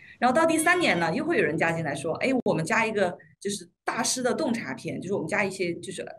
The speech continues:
这种观念进去，我们加一些深度的分析进去。”然后到了最近的一年呢，然后，哎，就V C也做来了，也过来了。他说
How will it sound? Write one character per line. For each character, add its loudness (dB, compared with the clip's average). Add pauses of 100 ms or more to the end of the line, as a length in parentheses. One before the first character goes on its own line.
这 -12
种 -8 (120)
观 2
念 0
进 -10
去， -10
我 -10
们 -8
加 -4
一 -4
些 0
深 -2
度 -4
的 -2
分 -2
析 -10
进 -2
去。” -10 (460)
然 2
后 0
到 4
了 2
最 2
近 0
的 4 (220)
一 0
年 2
呢， -4
然 -6
后， -4
哎， 0 (240)
就 -4
V -4
C 2
也 2
做 -2
来 -8
了， -16
也 -10
过 -2
来 -2
了。 -8
他 -10
说 -10